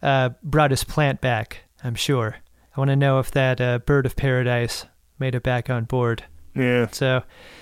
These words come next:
Speaker 1: yeah, I'm, uh, I'm multiplying the Shimoda from last episode and turning it into the entire crew complement of the disco.
Speaker 2: Fun.
Speaker 1: What are we gonna do for the next episode, Ben? We're gonna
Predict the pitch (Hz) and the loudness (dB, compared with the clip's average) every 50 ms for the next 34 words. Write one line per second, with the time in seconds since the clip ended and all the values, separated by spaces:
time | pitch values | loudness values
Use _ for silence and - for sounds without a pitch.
0 | - - - 143 139 135 127 120 - - 151 151 151 151 147 143 139 131 - _ | -20 -6 -2 0 2 2 2 2 0 2 2 4 4 4 4 4 2 0 -2 _
1 | - _ - 165 151 151 160 170 180 190 185 196 185 - 180 170 165 156 156 151 | -20 _ -2 2 4 6 6 6 6 6 4 2 2 4 4 6 6 6 4 4
2 | 147 143 135 - 156 147 139 - - 160 147 143 143 143 143 135 135 135 - - | 2 2 2 2 2 2 2 2 2 2 2 4 4 4 4 4 2 0 0 0
3 | 147 135 135 135 131 131 123 - - 131 - - 127 - - 139 127 123 123 117 | 0 0 2 2 2 2 0 0 0 0 0 0 -2 0 2 2 2 2 0 -2
4 | - - - - - - - _ _ - _ - - - - - - 127 120 - | -6 -12 -18 -20 -20 -20 -20 _ _ -20 _ -20 -20 -20 -20 -12 -8 -8 -6 -2
5 | - 151 143 143 135 139 123 131 131 131 - - 139 131 120 135 131 127 123 - | 0 0 2 2 0 0 0 0 0 0 0 -2 -2 0 0 0 0 0 -2 0
6 | - 143 143 147 143 139 - - - - 151 143 131 - 127 131 123 - - 131 | 0 2 2 4 2 2 0 -4 -2 0 0 0 0 -2 -2 -4 -4 -2 -2 -2
7 | 120 120 117 113 - - 131 110 - 127 120 123 120 - - - 123 117 110 110 | -2 -2 -2 -4 -4 -8 -8 -6 -6 -6 -4 -4 -8 -8 -6 -6 -4 -4 -4 -6
8 | - - _ _ _ _ _ _ _ _ _ _ _ - - 120 107 101 95 95 | -10 -16 _ _ _ _ _ _ _ _ _ _ _ -4 -2 -2 -2 -2 -6 -10
9 | - - - - - - - - - _ _ _ - 151 139 139 156 175 185 202 | -18 -20 -20 -20 -20 -20 -20 -20 -20 _ _ _ -4 -2 2 4 6 6 6 6
10 | 196 214 208 208 220 196 220 208 208 196 175 196 220 233 - 220 185 185 185 185 | 6 4 4 4 4 4 6 4 4 4 4 4 2 4 2 2 2 4 4 4
11 | 190 185 - - 208 226 - 220 - - 170 156 147 131 - 147 160 175 196 202 | 2 2 2 2 2 2 4 2 2 4 4 4 4 4 4 2 4 4 2 2
12 | 196 185 190 | 2 0 0